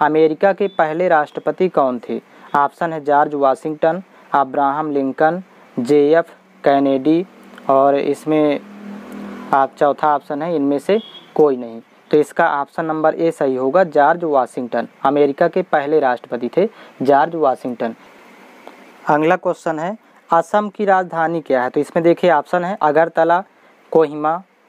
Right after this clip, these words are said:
दिसपुर, इनमें से कोई नहीं। तो इसका option number सी सही है, होगा, असम की राजधानी है दिसपुर। Next question है, Midnight Children नामक पुस्तक किसने लिखी है?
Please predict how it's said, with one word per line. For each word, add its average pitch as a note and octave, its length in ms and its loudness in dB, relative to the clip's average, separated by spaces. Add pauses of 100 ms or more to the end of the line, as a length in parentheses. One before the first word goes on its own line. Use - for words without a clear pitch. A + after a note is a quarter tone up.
दिसपुर, D#3+ 600 0 (260)
इनमें D3+ 280 2
से G3+ 200 -2
कोई D3 280 2
नहीं। A#2+ 200 -8
तो C#3+ 100 2
इसका D3+ 300 0
option D3+ 400 -4
number D#3 260 -4
सी F3 240 -2
सही C3 260 -2
है, C3+ 120 0
होगा, C#3+ 480 0 (440)
असम C#3+ 240 0
की D#3+ 160 -6
राजधानी D3 480 0
है G#3 160 -4 (160)
दिसपुर। B2+ 440 -2 (240)
Next D#3+ 240 0
question F3 340 -2
है, F#3+ 80 -6
Midnight D#3+ 640 0
Children C#3 500 0
नामक C#3+ 340 0
पुस्तक D#3 440 -2 (280)
किसने E3+ 320 0
लिखी B2 300 -2
है? A2+ 140 -6